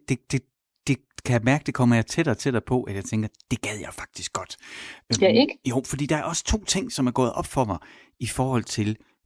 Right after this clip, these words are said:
Speaker 1: coronaen, eller det er ikke, fordi det sådan lige er gået op for mig, jeg, det har, har ligget og ulmet længe, ikke? Men altså, de der obligatoriske timer, både i skolen og på arbejdspladsen, ikke?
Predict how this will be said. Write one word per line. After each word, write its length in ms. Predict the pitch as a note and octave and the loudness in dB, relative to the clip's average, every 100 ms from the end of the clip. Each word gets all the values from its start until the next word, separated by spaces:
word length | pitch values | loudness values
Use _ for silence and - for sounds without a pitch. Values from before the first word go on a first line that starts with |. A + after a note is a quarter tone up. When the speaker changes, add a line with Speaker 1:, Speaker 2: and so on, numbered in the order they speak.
| - | -2
Speaker 1:
coronaen, 560 | G2+ F#2+ G#2+ A2+ E2+ | 0 4 4 4 0
eller 160 | C#2 - | -6 -16
det 120 | - | -10
er 40 | |
ikke, 140 | - - | -8 -2
fordi 120 | A2+ | -2
det 80 | F#2+ F#2+ | 0 4
sådan 140 | G#2+ | 6
lige 100 | G#2+ | 6
er 40 | |
gået 200 | - F2+ | 4 4
op 120 | E2 A#2+ | 4 2
for 120 | F#2+ | 0
mig, 160 | F#2+ | 0
jeg, 80 | F#2 - - | -2 -4 -4
det 80 | F#2 | -2
har, 160 | F#2+ | 0
har 80 | G2 | 0
ligget 280 | G2+ B2+ A#2+ | 4 6 6
og 100 | - | 6
ulmet 320 | D3 E3 C3+ | 4 4 4
længe, 400 | G2 G2 C3 D3 | 4 4 4 6
ikke? 120 | A#2+ - - - - | 4 0 -14 -6 4
Men 240 | A#2+ A#2+ | 6 6
altså, 240 | A#2 A2+ A#2 | 2 0 0
de 160 | E3+ | -2
der 400 | F3 A3+ F3+ G#2 E2+ _ _ - | 2 2 2 -2 -6 _ _ 2
obligatoriske 960 | C#3+ - - B2 - - - - - | 2 2 0 0 2 2 2 2 -2
timer, 560 | G#2+ - A2+ C3 C3 - _ _ _ | -4 4 6 6 6 0 _ _ _
både 260 | D#3 G3+ G#3 | 6 8 6
i 20 | |
skolen 580 | - B2 B2+ C#3 G2+ - _ _ _ _ _ _ A#2+ | 4 4 6 4 4 -2 _ _ _ _ _ _ 2
og 160 | D3 | 2
på 80 | B2 | 4
arbejdspladsen, 760 | G2 A2+ G2+ - F#2 F#2 - | 0 2 -2 -4 -6 -6 -4
ikke? 200 | F#2+ G2+ | -6 -6